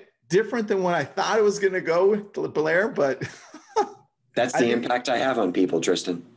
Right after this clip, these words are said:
Speaker 1: I think it's good though, man. I think you were super authentic with me, so I could really see what we need to do. And this is where you're at right now.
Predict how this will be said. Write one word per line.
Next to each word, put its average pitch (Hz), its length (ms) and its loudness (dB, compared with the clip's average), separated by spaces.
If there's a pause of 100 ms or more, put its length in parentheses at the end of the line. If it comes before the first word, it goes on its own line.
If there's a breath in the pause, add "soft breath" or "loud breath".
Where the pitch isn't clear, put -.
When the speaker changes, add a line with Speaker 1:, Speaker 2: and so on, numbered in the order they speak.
(120)
Speaker 1:
I 139 80 0
think 196 160 0
it's 190 120 0
good 214 260 0
though, 131 180 0
man. 143 460 -6 (120)
I 123 60 -8
think 147 420 -6 (300 soft breath)
you 156 180 0
were 180 120 4
super 175 360 -2
authentic 143 480 -4
with 120 140 -6
me, 135 460 -6 (320 soft breath)
so 127 260 -2
I 123 120 0
could 123 180 -4
really 135 220 0
see 123 320 -4
what - 280 -2
we 117 140 -2
need 120 200 -2
to 107 80 -6
do. 120 240 2
And 120 160 -2
this 131 160 -4
is 131 120 -4
where 120 180 0
you're 113 200 -2
at 98 200 -2
right 98 200 -8
now. 87 260 -12